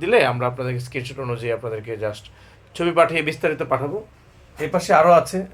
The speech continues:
মানি ব্যাগগুলো দেখতে পাচ্ছেন, লং ওয়ালেট বা স্মল ওয়ালেট, এগুলো অনেকগুলো আছে, এগুলো আপনি দেখতে পাচ্ছেন। খুব ভালো ভালো কোয়ালিটি,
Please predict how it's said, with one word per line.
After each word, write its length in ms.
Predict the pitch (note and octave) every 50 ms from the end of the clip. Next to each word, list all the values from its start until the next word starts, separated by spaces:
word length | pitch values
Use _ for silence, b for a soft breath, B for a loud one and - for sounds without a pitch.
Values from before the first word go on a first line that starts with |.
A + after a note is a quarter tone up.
| - -
মানি 280 | C#3 C3+ B2 B2 B2 B2
ব্যাগগুলো 300 | A#2+ B2 A2+ A#2+ B2+ B2
দেখতে 240 | A#2+ B2 B2 - A#2
পাচ্ছেন, 300 | A#2+ A#2 - - C#3 C3+ C3+ B2+
লং 220 | A2+ A2+ A2 G#2+
ওয়ালেট 300 | G#2+ G#2+ G#2+ G#2+ G#2+ G2 - -
বা 80 | - G#2
স্মল 280 | - - - G#2 G#2
ওয়ালেট, 260 | G#2 G#2 G#2 G#2 G2
এগুলো 280 | G#2 G2+ G2+ G2+ G#2 G2+ - b b b b b b b b b - -
অনেকগুলো 500 | - - E3 F3 F3 E3 C3+ D3 C#3+ C3+
আছে, 200 | A#2+ A2 - A#2
এগুলো 160 | A2 G#2+ A2 A2
আপনি 120 | G#2 G#2+
দেখতে 220 | G#2+ A2+ G#2+ G#2+ A2+
পাচ্ছেন। 240 | G2+ G2+ - - G2 -
খুব 140 | - A#2+ G#2+
ভালো 260 | - C3 C#3 D3 C#3+
ভালো 220 | C#3 C#3+ C#3+ C#3+
কোয়ালিটি, 500 | C#3 C3 C3 A#2+ A#2 A#2+ A#2+ - D#3+ F#3